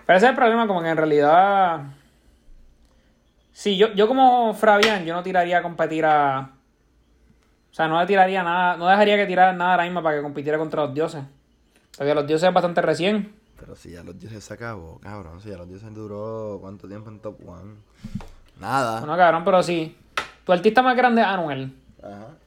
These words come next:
Speaker 1: Yo voy a dejar que la música trate de ahí. De, como que de meter mano.
Speaker 2: Real. No,
Speaker 1: No
Speaker 2: no,
Speaker 1: sé.
Speaker 2: real, real. Pero, ya, en verdad, los dioses no, cabrón. ¿Los dioses estuvo cuánto arriba en Top?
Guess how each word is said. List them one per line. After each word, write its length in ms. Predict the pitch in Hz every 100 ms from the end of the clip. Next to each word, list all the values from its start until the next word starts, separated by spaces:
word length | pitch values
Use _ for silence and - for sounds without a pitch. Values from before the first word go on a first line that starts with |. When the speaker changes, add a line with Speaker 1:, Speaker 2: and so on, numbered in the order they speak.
| _ _ _
Speaker 1:
Yo 160 | 160 156
voy 140 | 156
a 20 |
dejar 180 | 165 160
que 100 | 160
la 80 | 165
música 360 | 160 165 170 165
trate 220 | 160 165
de 80 | 165
ahí. 380 | 175 202 185 _ _ _ _ _ _ _ _ _ _ _ _ _
De, 640 | 151 151 151 147 147 143
como 140 | 139 139
que 60 |
de 100 | 139
meter 240 | 135 139 143
mano. 280 | 170 185 - _ _ -
Speaker 2:
Real. 480 | 180 180 98 98 101 _
No, 80 | -
Speaker 1:
No 40 | 110
Speaker 2:
no, 80 | -
Speaker 1:
sé. 160 | 156
Speaker 2:
real, 160 | 143 113
real. 300 | 110 101 123 - _ _ _
Pero, 880 | 123 123 120 117 113 110 104 98 90 92
ya, 140 | 98
en 100 | 113
verdad, 160 | 101 85
los 140 | 92
dioses 180 | 92 113
no, 160 | 127 120
cabrón. 380 | - 117 165 - _ - - - _ _ _ _ _ -
¿Los 260 | 123 131
dioses 160 | 110 170
estuvo 260 | 185 202 190
cuánto 260 | 170 170
arriba 300 | 165 120 110
en 120 | 101
Top? 260 | 101 101 90